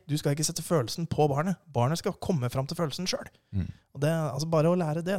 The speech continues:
Speaker 1: det var egentlig litt sånn passe stort for oss, altså, for det endret ganske mye i hvordan vi snakket til barna våre og sånn, og det, det er kult.
Speaker 2: Ja, det er veldig, det er veldig hø-,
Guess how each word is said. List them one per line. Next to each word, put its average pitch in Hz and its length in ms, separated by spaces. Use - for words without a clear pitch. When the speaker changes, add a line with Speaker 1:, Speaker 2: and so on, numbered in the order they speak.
Speaker 1:
det 151 260
var 226 280
egentlig 220 400
litt 226 120
sånn 226 140
passe - 240
stort - 360
for 240 120
oss, 226 100
altså, 214 160
for 185 100
det 202 160
endret 156 340
ganske 165 260
mye 165 300
i 156 80
hvordan 139 240
vi 135 60
snakket - 480
til 131 260
barna 107 320
våre 117 240
og 175 80
sånn, - 160
og 180 100
det, 214 240
det 220 100
er - 40
kult. - 160
Speaker 2:
Ja, 131 160
det 131 140
er 143 100
veldig, 95 360
det 113 60
er 127 100
veldig 117 220
hø-, 117 260